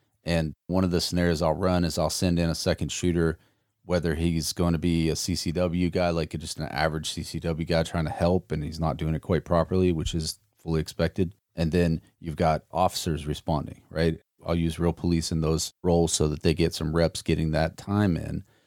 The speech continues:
And then I'll have civilians in there who just got into an engagement with an active shooter, and now you got a gun coming around the corner on you. And it's either gonna be a second bad guy,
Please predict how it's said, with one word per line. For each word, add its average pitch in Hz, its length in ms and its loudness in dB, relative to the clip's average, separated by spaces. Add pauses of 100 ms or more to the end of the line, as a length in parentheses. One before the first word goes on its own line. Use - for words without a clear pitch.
(180)
And 80 120 -4
then 87 120 2
I'll 80 140 4
have 82 240 2
civilians 85 480 0
in 80 100 0
there 80 180 0
who 85 140 2
just 82 380 0
got 87 160 4
into 82 200 0
an 80 60 0
engagement 82 420 0
with 80 100 -8
an 82 100 -2
active 80 300 -2
shooter, 87 420 -2 (380)
and 85 100 -2
now 82 80 4
you 82 140 2
got 82 180 2
a 78 60 -2
gun 87 260 0
coming 82 300 0
around 78 180 0
the 73 80 -6
corner 92 380 0
on - 160 -4
you. 107 160 -10 (540)
And 82 100 0
it's 76 160 -2
either 85 160 4
gonna 82 220 2
be 82 460 0 (140)
a 80 120 -2
second 101 320 -2
bad 90 240 0
guy, 90 300 2